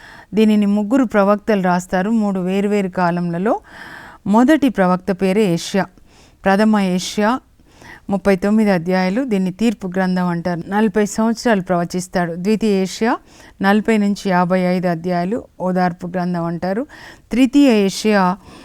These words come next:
ఉమ్, యాభై ఆరు నుంచి అరవై ఆరు అధ్యాయాలు ప్రోత్సాహ గ్రంథము అని అంటారు. ఈ గ్రంథాన్ని రెండు భాగాలుగా విభజిస్తారండి. మొదటి భాగం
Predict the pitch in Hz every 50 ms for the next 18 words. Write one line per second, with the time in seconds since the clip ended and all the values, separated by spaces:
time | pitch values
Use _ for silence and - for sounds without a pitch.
0 | - - _ - - 190 190 190 185 190 190 190 202 202 202 214 208 196 185 190
1 | 208 220 220 220 220 208 - 202 170 180 180 180 185 180 175 185 190 185 175 170
2 | 165 185 185 180 180 180 185 208 269 403 - - - - - - - _ - 202
3 | 220 247 226 - - 220 196 185 175 170 175 185 175 175 170 175 175 190 196 196
4 | 190 180 175 175 160 180 170 - - _ _ - - - - - - - 208 190
5 | 196 208 196 202 220 240 254 247 240 226 196 185 196 214 226 254 269 214 196 185
6 | 185 180 190 185 180 180 185 196 180 180 185 175 185 180 175 180 180 - - 180
7 | 175 175 170 175 185 208 302 392 - - - - - - - - _ - 190 202
8 | 214 247 262 240 240 208 180 190 180 185 170 185 180